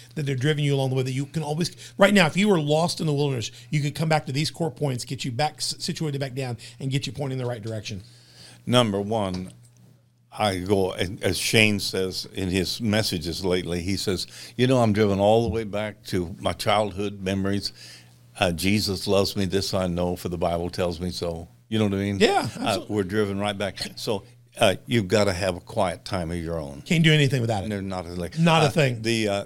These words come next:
Speaker 2: the,
Speaker 1: I'm
Speaker 2: I
Speaker 1: not talking about weekly or monthly. I'm
Speaker 2: No,
Speaker 1: talking
Speaker 2: no,
Speaker 1: about
Speaker 2: no.
Speaker 1: daily.
Speaker 2: Yes. N-, Oswald Chambers has a book called My Utmost for His Highest. I'm not talking about the little Methodist book or these little, all, all these little dailies.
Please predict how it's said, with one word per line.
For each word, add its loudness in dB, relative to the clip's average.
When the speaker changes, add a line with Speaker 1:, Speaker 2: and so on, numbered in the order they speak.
Speaker 2:
the, -4
Speaker 1:
I'm 8
Speaker 2:
I 10
Speaker 1:
not 8
talking 8
about 10
weekly 6
or 6
monthly. 6
I'm 8
Speaker 2:
No, 0
Speaker 1:
talking 6
Speaker 2:
no, 4
Speaker 1:
about -4
Speaker 2:
no. -2
Speaker 1:
daily. 6
Speaker 2:
Yes. -8
N-, -8
Oswald 2
Chambers 0
has -4
a -10
book -4
called 4
My 6
Utmost 2
for -6
His -2
Highest. 0
I'm 4
not -4
talking 0
about 6
the -6
little -2
Methodist -2
book 4
or 6
these 4
little, 6
all, 4
all 6
these -2
little 2
dailies. 2